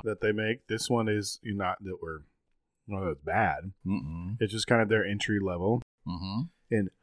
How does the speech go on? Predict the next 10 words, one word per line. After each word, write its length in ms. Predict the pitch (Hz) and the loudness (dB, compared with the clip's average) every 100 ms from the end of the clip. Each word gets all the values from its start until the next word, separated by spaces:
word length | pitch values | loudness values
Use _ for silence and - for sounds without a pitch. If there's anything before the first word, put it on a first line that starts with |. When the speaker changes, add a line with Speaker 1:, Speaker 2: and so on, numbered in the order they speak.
| _ - | _ 4
Speaker 1:
I 440 | 117 135 147 151 - | 6 6 2 -2 2
forgot 400 | 113 98 87 69 - | 2 4 2 2 0
how 160 | 90 | -2
sour 380 | - 85 76 71 | -2 -2 -2 -6
this 180 | 73 76 | -6 -6
beer 320 | 82 67 62 - | -6 -12 -12 -14
is. 160 | - - _ _ _ _ 120 | -16 -18 _ _ _ _ 2
It 180 | 120 - | 2 4
is 500 | 110 104 95 87 - - _ _ - - _ _ _ _ - | 2 2 0 -4 -12 -20 _ _ -4 -4 _ _ _ _ 2
pucker, 600 | - 123 - 127 123 | 6 6 6 2 2